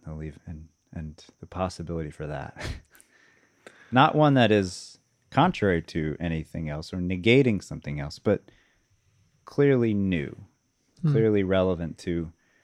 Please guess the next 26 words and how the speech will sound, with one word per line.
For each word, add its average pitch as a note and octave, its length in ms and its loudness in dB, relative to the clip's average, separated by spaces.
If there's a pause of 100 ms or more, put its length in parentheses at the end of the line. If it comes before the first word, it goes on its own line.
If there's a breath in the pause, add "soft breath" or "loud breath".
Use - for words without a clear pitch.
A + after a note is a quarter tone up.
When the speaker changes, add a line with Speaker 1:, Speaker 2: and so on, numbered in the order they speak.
(180)
Speaker 1:
now D#2 500 -6
in D2 80 -12
a D2+ 80 -10
new E2 280 -6
way, D2 420 -10 (540)
where F#2+ 340 -2
humanity F2 560 -6
is D#2+ 160 -8
today, D#2 580 -8 (300 soft breath)
not F#2+ 220 -10
where E2+ 160 -4
it - 100 -10
was, C#2+ 500 -10 (280)
not E2 160 -8
where F2 160 -4
we E2 100 -4
think E2+ 240 -10
it D2 100 -8
should F2 220 -6
have D2+ 140 -8
been, - 300 -12 (500)
or F2 100 -6
where F2 180 -2
it - 80 -4
went F2+ 200 -4
wrong, D#2 560 -4